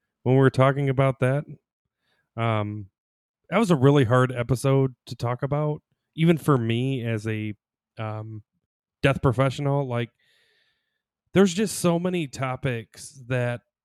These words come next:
I think we're just scratching the surface on that we need to go dive deeper in. And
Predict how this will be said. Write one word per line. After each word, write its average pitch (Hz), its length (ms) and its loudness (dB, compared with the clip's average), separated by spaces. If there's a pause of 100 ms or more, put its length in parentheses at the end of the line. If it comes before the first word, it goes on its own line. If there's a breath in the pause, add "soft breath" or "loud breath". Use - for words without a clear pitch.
(400)
I 131 100 -6
think 131 240 -10
we're 127 120 4
just 123 280 -8 (420)
scratching 139 520 0
the 113 80 -4
surface 127 480 -4
on 139 220 -2
that 123 160 -2
we 120 80 -2
need 120 220 -6
to 117 80 -6
go 117 200 2 (240)
dive 117 300 0
deeper 135 340 0
in. 143 320 -2
And 107 400 -6